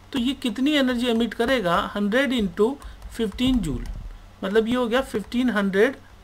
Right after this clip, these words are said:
joule energy emit करने वाला है। जो energy emit होगी वो quanta की form में होगी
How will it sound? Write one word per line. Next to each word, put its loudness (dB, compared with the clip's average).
joule -2
energy 0
emit 0
करने -6
वाला -10
है। -18
जो 2
energy 2
emit 2
होगी -2
वो -4
quanta 2
की -2
form 0
में 2
होगी -2